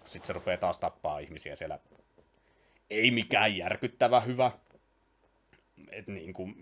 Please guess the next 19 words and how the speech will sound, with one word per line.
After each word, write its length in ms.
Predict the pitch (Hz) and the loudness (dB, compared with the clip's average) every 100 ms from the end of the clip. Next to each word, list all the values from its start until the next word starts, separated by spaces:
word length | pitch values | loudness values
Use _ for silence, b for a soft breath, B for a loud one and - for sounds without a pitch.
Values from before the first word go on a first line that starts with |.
| 95 | -14
en, 200 | 87 95 | -12 -10
en 160 | 90 98 | -6 -6
nyt 200 | 95 - | -6 -6
ihan 320 | 113 107 98 | -2 0 2
välttämättä, 440 | 98 - 104 101 110 | 0 0 -2 0 -2
mutta 180 | 104 | -2
toisaalta 400 | 113 110 110 110 | 2 4 4 2
taas 220 | 104 117 - | 2 2 0
sitten, 240 | 107 123 | -4 -4
että 100 | 110 | -4
jos 100 | 101 | -4
sä 60 | 113 | -2
oot 60 | |
kattonut 380 | - 113 117 110 | 0 0 -2 -2
Inte 180 | 117 107 | -2 -2
Huudiin 440 | 113 110 104 95 | -2 -4 -2 -2
asti 180 | 95 98 | -4 -6
nää, 260 | 98 98 95 | -4 -2 -2
niin 260 | 90 87 | -6 -8